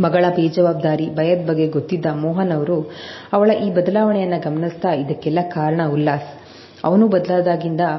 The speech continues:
ಬಾಂಧವ್ಯಳಲ್ಲೂ ಕೂಡ ಒಳ್ಳೆ ರೀತಿಯ ಬದಲಾವಣೆಗಳು ಕಾಣ್ತಾ ಇದೆ. ಇಬ್ಬರ ಮಧ್ಯೆ ಒಳ್ಳೆ ಹೊಂದಾಣಿಕೆ ಇದೆ.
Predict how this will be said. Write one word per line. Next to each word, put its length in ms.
ಬಾಂಧವ್ಯಳಲ್ಲೂ 680
ಕೂಡ 160
ಒಳ್ಳೆ 400
ರೀತಿಯ 260
ಬದಲಾವಣೆಗಳು 640
ಕಾಣ್ತಾ 380
ಇದೆ. 280
ಇಬ್ಬರ 320
ಮಧ್ಯೆ 280
ಒಳ್ಳೆ 280
ಹೊಂದಾಣಿಕೆ 560
ಇದೆ. 200